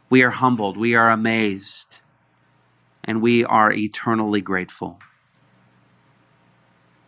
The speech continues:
Lord, thank you for your obedience to the Father.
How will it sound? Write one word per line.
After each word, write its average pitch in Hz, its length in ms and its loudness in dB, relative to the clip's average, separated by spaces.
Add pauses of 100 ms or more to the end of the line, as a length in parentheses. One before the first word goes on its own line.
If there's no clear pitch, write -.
(220)
Lord, 110 160 0
thank 127 340 -2
you 101 120 -4
for 110 320 0
your 110 260 0
obedience 110 720 -2
to - 140 -6
the 98 80 -8
Father. 98 560 0